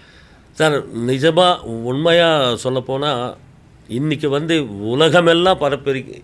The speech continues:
இருக்கிற இந்த மண்ணுக்கு நான் வந்து எவ்வளவு நன்றி சொல்லணும் அப்படின்றது தான் நான் பார்க்குறேன். அவங்க எங்கிருந்தாலும்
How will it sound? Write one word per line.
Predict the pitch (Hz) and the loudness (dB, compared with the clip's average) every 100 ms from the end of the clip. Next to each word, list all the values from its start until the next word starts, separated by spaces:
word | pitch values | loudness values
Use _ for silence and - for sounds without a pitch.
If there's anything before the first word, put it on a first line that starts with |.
| - | -12
இருக்கிற | 107 120 117 104 87 - - - - - - - - | -10 -6 -4 -4 -6 -12 -20 -20 -20 -20 -20 -20 -12
இந்த | 104 110 | -8 -6
மண்ணுக்கு | 101 120 165 165 131 101 - - - - 95 | -4 -2 -2 -2 -4 -6 -10 -20 -20 -20 -14
நான் | 98 98 | -10 -8
வந்து | 104 110 110 95 90 85 85 85 | -8 -8 -8 -8 -10 -12 -14 -14
எவ்வளவு | 92 104 123 120 | -10 -6 -4 -4
நன்றி | 110 120 135 135 | -4 -2 -2 -2
சொல்லணும் | 123 117 117 101 | -4 -2 -4 -6
அப்படின்றது | 98 98 101 98 | -10 -12 -14 -14
தான் | 104 117 | -10 -8
நான் | 95 80 | -8 -10
பார்க்குறேன். | 92 92 92 131 - - - - - - - - | -10 -8 -10 -12 -16 -20 -20 -20 -16 -16 -16 -18
அவங்க | - 101 104 | -10 -8 -6
எங்கிருந்தாலும் | 104 101 110 147 180 180 170 175 170 190 | -6 -4 -4 2 4 4 4 4 4 0